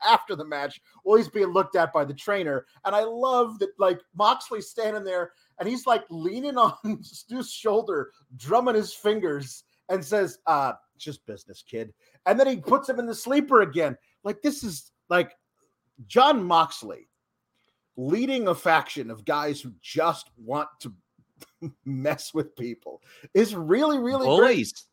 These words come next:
Speaker 2: They're bullies.
Speaker 1: It's really great. They're just bullies. They're so, it's, it's so good at it. I don't even need them to have, like, a defined,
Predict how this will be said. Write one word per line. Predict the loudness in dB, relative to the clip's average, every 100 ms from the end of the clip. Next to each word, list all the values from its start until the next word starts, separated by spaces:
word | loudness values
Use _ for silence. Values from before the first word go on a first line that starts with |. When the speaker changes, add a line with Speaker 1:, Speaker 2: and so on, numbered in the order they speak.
| _
Speaker 2:
They're | -2
bullies. | 2 2 4 2
Speaker 1:
It's | 0
really | -2 -2
great. | 0 4 4 4
They're | 2
just | 0 0 2
bullies. | 2 2 -2 -6 -10
They're | -6 -6
so, | -4 2 2 2 0
it's, | -2 -4 -10
it's | -10
so | 0 0
good | 4 4
at | 4
it. | 2 -4 _ 0
I | 6 8
don't | 6
even | 4 -2 -2 -2
need | -4 -4 -4 -4 0
them | 0 0
to | -6
have, | -4 0 0
like, | 2 0 0
a |
defined, | -4 -6 -8 -2 4 6 4 0 -4 -6